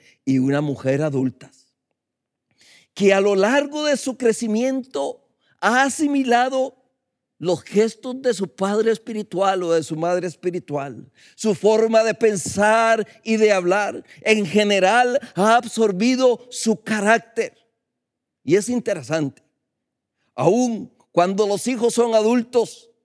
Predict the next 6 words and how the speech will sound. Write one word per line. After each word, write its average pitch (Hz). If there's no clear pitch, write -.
no 247
dejan 220
de 208
ser 226
nuestros 220
hijos. -